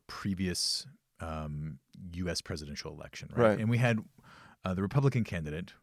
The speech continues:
Speaker 1: was, uh, a member, um, of the Mormon Church.
Speaker 2: Sure. Oh,
Speaker 1: Right?
Speaker 2: right,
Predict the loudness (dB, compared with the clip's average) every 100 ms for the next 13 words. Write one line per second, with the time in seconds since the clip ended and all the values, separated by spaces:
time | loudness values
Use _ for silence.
0 | _ _ -2 2 2 0 0 0 0 -2
1 | -2 -2 -2 0 0 0 -2 -4 -8 -20
2 | -20 -18 -6 -4 -2 -2 -2 -4 -8 _
3 | _ -10 -10 _ _ -2 -2 0 4 8
4 | 8 8 4 0 0 2 0 -4 2 6
5 | 6 6 6 8 6